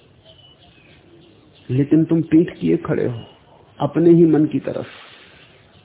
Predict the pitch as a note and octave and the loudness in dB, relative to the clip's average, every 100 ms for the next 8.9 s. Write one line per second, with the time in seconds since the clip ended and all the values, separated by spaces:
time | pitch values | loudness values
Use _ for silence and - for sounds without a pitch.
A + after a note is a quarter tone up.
0 | _ _ _ _ _ _ - - - B2+ | _ _ _ _ _ _ -20 -20 -4 -2
1 | C3+ D3 D3 C#3 D3 C3 D3 D3+ C#3+ D#3 | 0 0 2 0 -2 -2 -2 -2 0 -2
2 | C#3 D3+ E3 A#2+ F2 - - - _ _ | 0 -2 -4 -8 -10 -12 -20 -20 _ _
3 | _ _ _ _ _ _ _ _ _ _ | _ _ _ _ _ _ _ _ _ _
4 | _ _ _ _ _ _ _ _ - _ | _ _ _ _ _ _ _ _ -20 _
5 | - - G3+ G3 C#3+ F3 F#3 G3 G3 - | -20 -4 -2 -2 -2 0 0 0 -2 -2
6 | C#3 D3 C#3+ C#3 D3+ C#3+ C#3+ C#3 D3 D#3 | -4 -2 -2 0 -2 -4 -6 -6 -4 -4
7 | B2 A2 _ - _ B2+ D3 F#3+ G#3+ - | -4 -18 _ -20 _ 0 2 4 2 2
8 | F3+ - - D#3+ E3 F3 C#3+ B2 | 2 2 -4 -4 0 0 0 -6